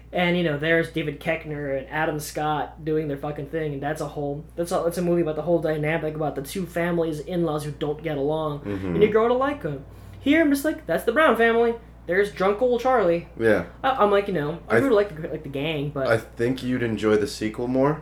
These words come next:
Speaker 1: Yeah?
Speaker 2: 'cause the sequel's a little bit more zany,
Speaker 1: Mm.
Speaker 2: so to speak, and it gives, uh,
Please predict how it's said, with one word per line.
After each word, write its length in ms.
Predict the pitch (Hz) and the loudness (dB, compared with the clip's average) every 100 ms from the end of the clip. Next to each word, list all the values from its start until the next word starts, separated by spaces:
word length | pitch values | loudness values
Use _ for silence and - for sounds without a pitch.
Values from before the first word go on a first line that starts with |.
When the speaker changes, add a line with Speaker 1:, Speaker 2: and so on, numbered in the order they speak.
| - | -2
Speaker 1:
Yeah? 140 | 165 135 | 2 2
Speaker 2:
'cause 120 | 107 | 0
the 80 | 101 | -2
sequel's 420 | - 110 117 113 | -4 -4 -2 0
a 40 | |
little 200 | 107 107 | 4 4
bit 180 | 104 104 | 4 0
more 560 | 101 101 98 98 92 90 | 0 2 4 4 2 -2
zany, 580 | 85 92 95 113 131 131 - 180 | -4 -2 0 0 0 -2 -10 -6
Speaker 1:
Mm. 360 | 190 170 147 | -2 -2 -2
Speaker 2:
so 100 | 120 | -4
to 80 | 120 | -4
speak, 380 | - 131 131 - | -2 2 4 2
and 240 | 98 98 92 | 0 0 -2
it 120 | 90 | -2
gives, 320 | 98 92 92 | -2 -2 0
uh, 300 | 95 87 85 | 0 2 0